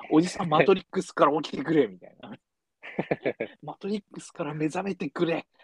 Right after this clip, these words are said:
Speaker 1: 覚醒してくれ！」
Speaker 2: うん。
Speaker 1: って感じの。
Speaker 2: うん。
Speaker 1: そのままずっと最後まで寝てたから、そのおじさん。
Speaker 2: うん。夢と現実の
Speaker 1: 夢と現実。
Speaker 2: 二重構造、
Speaker 1: そうそうそうそう。
Speaker 2: 三重構造で。
Speaker 1: そう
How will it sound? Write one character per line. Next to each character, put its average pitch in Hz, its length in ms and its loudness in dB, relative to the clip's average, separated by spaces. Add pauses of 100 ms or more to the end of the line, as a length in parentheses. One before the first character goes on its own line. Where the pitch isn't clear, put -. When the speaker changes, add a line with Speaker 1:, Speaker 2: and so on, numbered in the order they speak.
(120)
Speaker 1:
覚 - 240 -4
醒 196 180 -2
し - 80 -16
て 208 100 -4
く 202 120 4
れ！」 165 140 4
Speaker 2:
う - 20 -6
ん。 - 20 -12
Speaker 1:
っ - 40 -16
て - 40 -20 (180)
感 90 100 -20
じ 87 100 -20
の。 - 240 -14 (580)
Speaker 2:
う 120 60 -10
ん。 90 120 -14
Speaker 1:
そ - 200 -12
の 156 80 -6
ま 160 120 -8
ま 151 140 -6
ず 135 140 -2
っ 135 40 0
と - 120 -8
最 151 260 -4
後 104 60 -10
ま 90 100 -8
で 85 100 -12
寝 92 140 -8
て - 60 -12
た 92 80 -4
か - 100 -8
ら、 - 180 -12
そ - 140 -20
の 82 80 -16
お 82 40 -14
じ 80 80 -16
さ - 200 -20 (960)
ん。 123 60 -10
Speaker 2:
う 101 40 -10
ん。 87 100 -16 (260)
夢 117 260 2
と 98 120 -4
現 92 280 -2
実 98 260 -6
の 92 120 -6
Speaker 1:
夢 107 160 -4
と - 80 -8
現 98 100 -2
実。 98 80 0
Speaker 2:
二 110 120 2
重 92 40 0
構 101 200 2
造、 - 20 -4
Speaker 1:
そ 87 100 -4
う - 40 -6
そ - 0 -
う - 0 -
そ 104 80 -2
う - 0 -
そ - 0 -
う。 - 20 0
Speaker 2:
三 120 140 -2
重 104 180 -2
構 98 220 0
造 - 200 -6
で。 - 160 -14
Speaker 1:
そ - 80 -10
う 82 40 -14